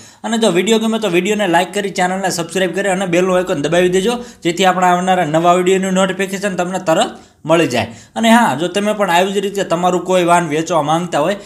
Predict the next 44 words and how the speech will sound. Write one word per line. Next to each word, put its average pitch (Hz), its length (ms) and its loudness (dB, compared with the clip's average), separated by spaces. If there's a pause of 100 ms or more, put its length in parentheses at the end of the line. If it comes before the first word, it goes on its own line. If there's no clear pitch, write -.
(180)
અને 160 140 -4
એની 202 140 -4
જાહેરાત 202 300 4
આપવા 196 240 2
માંગતા 190 360 0
હોય, 190 80 0
તો 196 140 -4
સ્ક્રીન 185 300 -6
ઉપર 196 200 -6
દેખાતા 190 380 -2
નંબર 185 340 0
ઉપર 190 180 -2
તમે 180 240 -4
એમના 185 200 -2
ગાડી 156 280 2
કે 185 140 0
વાહનના 170 320 2
ચાર 160 220 0
પાંચ 170 240 -4
ફોટા 165 360 -2 (260)
સાથે 196 200 -2
એની 202 200 0
પૂરી 196 300 0
ડિટેલ 180 300 2
મોકલી 175 400 -2
આપજો, 190 260 0 (280)
તો 175 60 0
આપણે 185 280 2
એના 185 200 4
પર 175 160 0
પણ 220 200 0
વીડિયો 156 320 2
બનાવીશું. 131 560 -4 (220)
મિત્રો, 226 300 -2
જાહેરાતનો 196 460 2
કોઈ 190 160 -2
પણ 196 180 -2
પ્રકારનો 185 360 -4
ચાર્જ 175 300 2
કે 190 120 -2
કમિશન 180 420 -4
લેવામાં 175 380 2
આવતું 180 220 0
નથી, 226 240 -4